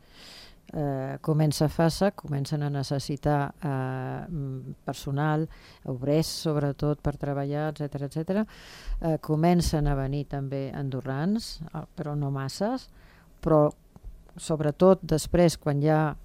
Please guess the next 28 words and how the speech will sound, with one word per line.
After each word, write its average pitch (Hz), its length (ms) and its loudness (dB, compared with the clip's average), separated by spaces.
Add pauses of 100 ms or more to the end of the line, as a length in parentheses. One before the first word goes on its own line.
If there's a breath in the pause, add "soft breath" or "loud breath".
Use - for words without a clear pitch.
(100)
mm, 147 340 -4
an-, 147 200 -4
a-, - 320 -6
anem 156 340 -4
cap - 220 -2
al 160 120 2
quaranta 151 580 0
i 143 60 -8
comencen 147 460 -6
les 190 160 -2
guerres, 160 760 2 (1120)
vale? 147 460 -6 (440 soft breath)
I 175 80 -6
sobretot 143 560 -4
després 151 560 -6
de 135 80 -10
les 127 220 -8
guerres, 135 560 -6 (540 loud breath)
és 135 280 -6
quan, 190 340 -2
quan 135 240 -4
hi 139 80 -2
ha 160 200 0
el 143 100 0
boom 151 640 0 (420)
i 175 140 0
quan, 139 260 -4
evidentment, 143 600 -4